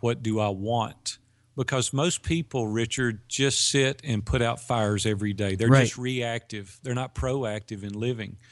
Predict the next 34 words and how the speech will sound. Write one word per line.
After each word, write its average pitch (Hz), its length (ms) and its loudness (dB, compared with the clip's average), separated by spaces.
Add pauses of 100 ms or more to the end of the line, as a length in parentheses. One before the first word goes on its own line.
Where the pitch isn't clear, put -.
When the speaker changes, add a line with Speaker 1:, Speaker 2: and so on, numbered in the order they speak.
(460)
Speaker 1:
And 135 140 2
when 139 100 4
you 143 140 2
start 175 340 0
answering 123 840 -4
this 120 420 0 (520)
goals 135 440 2
and 110 160 -6
dreams, 123 600 -4
and 113 100 -6
you 107 80 -6
think 123 260 -6
about 120 220 -2
what 120 320 -4
kind 120 180 -2
of 104 80 -4
life 110 320 -2
you 101 140 -4
really 117 260 2
want 113 180 0
to 107 60 0
live, 110 360 2
and 107 60 -6
there's 104 180 -4
questions 120 540 -2
on 113 200 0
there 113 180 0
that 107 160 -6
say, 107 460 0 (260)
"If 131 160 -2
I 190 80 2
got 208 180 -2
up 185 140 -6
tomorrow 123 800 -2